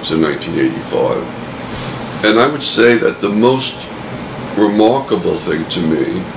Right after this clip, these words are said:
is that over these twenty years or over these, uh, thirty years, regardless of whether you take nineteen ninety-five, nineteen eighty-five as your benchmark, I think there's been a remarkable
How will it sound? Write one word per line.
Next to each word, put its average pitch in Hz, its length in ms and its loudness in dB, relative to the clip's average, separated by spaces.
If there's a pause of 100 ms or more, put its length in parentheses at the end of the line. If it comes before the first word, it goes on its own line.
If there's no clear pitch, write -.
(460)
is 92 260 2
that 101 180 6
over 110 360 4
these 92 420 -2
twenty 101 340 0
years 95 680 0
or 90 140 0
over 87 420 0
these, 82 720 0 (480)
uh, - 400 2
thirty 98 720 0
years, 82 520 0 (400)
regardless 80 540 0
of 80 100 -6
whether 82 160 -4
you 80 80 -2
take 80 200 -4 (280)
nineteen 85 360 -2
ninety-five, - 540 -2
nineteen - 340 -4
eighty-five - 500 -4
as - 60 -8
your - 100 -6
benchmark, - 1000 -6
I 101 80 2
think 110 240 2
there's 98 160 -4
been 95 200 0
a 92 60 2
remarkable 90 880 0